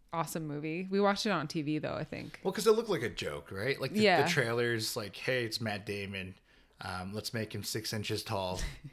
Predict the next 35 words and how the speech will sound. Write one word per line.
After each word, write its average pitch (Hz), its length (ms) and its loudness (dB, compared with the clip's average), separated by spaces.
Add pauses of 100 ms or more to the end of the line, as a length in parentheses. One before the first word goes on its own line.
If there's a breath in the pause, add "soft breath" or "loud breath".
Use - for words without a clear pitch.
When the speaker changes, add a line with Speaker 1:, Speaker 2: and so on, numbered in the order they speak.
Speaker 2:
<laughs> - 400 -6
and 139 540 6 (300 loud breath)
live 123 260 8
a 117 40 4
life 98 540 -2
like 98 220 -6
that." 82 340 -4
You 98 80 -6
know, 98 140 -2
like, 95 240 -4
it, 110 180 -4
it's, 123 380 0
it 127 180 0
looks 123 300 0
ridiculous, 90 580 -8
but 90 220 -10
when, 113 120 -2
if 117 120 -4
you 139 100 2
really 147 240 4
give 127 140 0
it 104 80 -6
a 101 40 -4
chance, 95 480 -4
it's 101 140 -10
a 98 60 -8
really 92 200 -6
good 82 180 -10
movie. 78 320 -4
Speaker 1:
It 208 60 -2
really 285 320 6
is. 220 160 4
It's 220 160 0
pretty 415 320 4
deep. 208 540 0